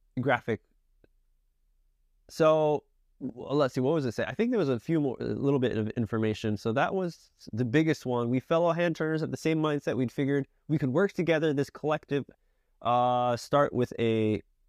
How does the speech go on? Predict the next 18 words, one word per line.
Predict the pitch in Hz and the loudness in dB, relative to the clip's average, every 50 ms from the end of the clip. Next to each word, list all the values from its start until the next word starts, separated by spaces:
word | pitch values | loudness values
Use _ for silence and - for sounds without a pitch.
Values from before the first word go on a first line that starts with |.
| _ _ _ _ _ _ _ | _ _ _ _ _ _ _
the | - 120 | -8 -8
start, | - - - 113 104 - | -8 -4 0 0 0 0
the | - - | -2 -6
collective | - 107 104 101 - - 104 - _ | -2 -2 -2 -2 -2 -4 -6 -6 _
project, | - 190 208 220 - - - _ _ - - _ _ _ - | -4 -2 -2 -2 -4 -10 -16 _ _ -20 -20 _ _ _ -8
a | 135 131 | -8 -8
community | - - 180 196 233 254 247 254 220 240 226 - | -2 0 0 2 2 2 2 2 0 0 -2 0
art | - 151 165 160 - _ - | 2 2 2 2 0 _ -14
project. | - - 123 117 113 - - - - _ _ - - | -8 -2 0 0 0 0 -2 -10 -10 _ _ -10 -2
There | - 120 120 | 0 0 2
it | 107 | 2
is. | 95 90 - - _ - | 0 -4 -6 -12 _ -2
Four | 170 202 208 | 0 2 2
wood | 202 196 185 156 | 4 2 0 0
types | - 165 151 147 - | 0 0 0 0 0
were | - 147 | -2 -4
selected. | 139 - 139 123 117 113 - 123 110 110 - _ _ _ _ _ _ _ _ - | -2 0 0 0 0 0 0 -2 -4 -4 -4 _ _ _ _ _ _ _ _ -6
Wedgie, | 120 131 147 160 170 160 175 190 196 185 | 0 2 4 4 4 2 0 -2 -2 -4